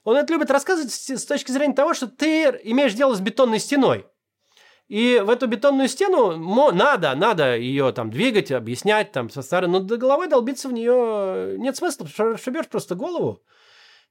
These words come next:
И даже, он даже не то, что убеждал не долбиться, он, он говорил, что сам долбиться не хочет. Ну, как бы, и, и, в принципе, я его понимаю.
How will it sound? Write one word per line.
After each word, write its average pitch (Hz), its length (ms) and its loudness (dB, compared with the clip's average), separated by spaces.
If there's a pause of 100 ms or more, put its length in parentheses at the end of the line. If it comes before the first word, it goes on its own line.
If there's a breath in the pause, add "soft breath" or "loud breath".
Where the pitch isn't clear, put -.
И 214 360 -2
даже, 233 300 2
он 240 180 2
даже 262 220 2
не 262 80 2
то, 370 120 -2
что - 140 -2
убеждал 190 420 2
не 175 120 2
долбиться, 208 480 0
он, 190 260 2 (300 loud breath)
он 190 160 2
говорил, 247 240 4
что 262 140 -4
сам 294 220 2
долбиться 180 440 0
не 202 80 0
хочет. 123 400 -6 (340)
Ну, 143 200 -4
как 123 180 -2
бы, 101 380 -8
и, 151 640 -2 (280 soft breath)
и, - 340 -12
в - 80 -16
принципе, 294 340 0
я 302 120 6
его 320 120 0
понимаю. 277 540 0